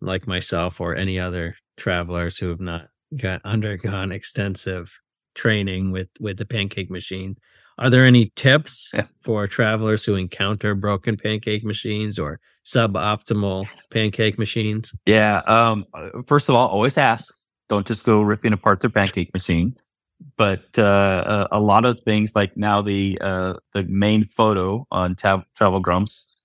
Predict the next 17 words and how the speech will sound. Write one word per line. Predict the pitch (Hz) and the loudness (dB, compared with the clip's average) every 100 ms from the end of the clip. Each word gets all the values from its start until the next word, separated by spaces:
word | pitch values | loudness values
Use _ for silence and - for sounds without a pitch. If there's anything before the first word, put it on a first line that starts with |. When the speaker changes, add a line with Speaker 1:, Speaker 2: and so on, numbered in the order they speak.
| _ - | _ 0
Speaker 2:
is, | 104 98 95 - | 4 4 2 -2
uh, | 95 | -2
I | 90 92 | 0 0
believe | 95 104 101 | 0 0 0
it's | 92 | 0
Magdalena's | 104 101 101 101 101 98 | -2 -2 -2 0 0 4
Speaker 1:
Yes. | 117 110 95 | 6 4 2
Speaker 2:
picture | - 98 110 98 | 0 0 2 2
of | 92 | 0
her | 95 95 | 0 0
little | 107 123 | 0 0
mini | 110 110 120 110 - _ _ | 0 -2 -2 -4 -6 _ _
baby | 113 120 131 | 0 2 0
pancake | - 143 160 170 196 | 0 -2 -2 -2 -4
that | - 151 | -6 -4
she | 156 | -2
had. | 160 180 | 0 -2